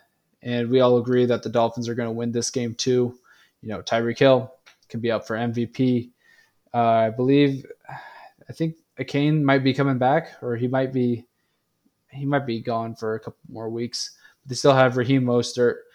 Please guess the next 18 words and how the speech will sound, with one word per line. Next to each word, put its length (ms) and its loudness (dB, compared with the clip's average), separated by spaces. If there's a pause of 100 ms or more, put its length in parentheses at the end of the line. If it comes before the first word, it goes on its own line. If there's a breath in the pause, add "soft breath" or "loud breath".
(220 soft breath)
Uh, 200 0
another 300 6
team, 300 2
like, 340 -4
you 100 -6
know, 340 -6
Dolphins 360 -4
play 380 2
to 140 -10
their 140 2
competition. 640 -2
They 320 -2
win 180 -2
the 60 -2
games 220 -2
they're 80 -2
supposed 440 -4
to. 240 4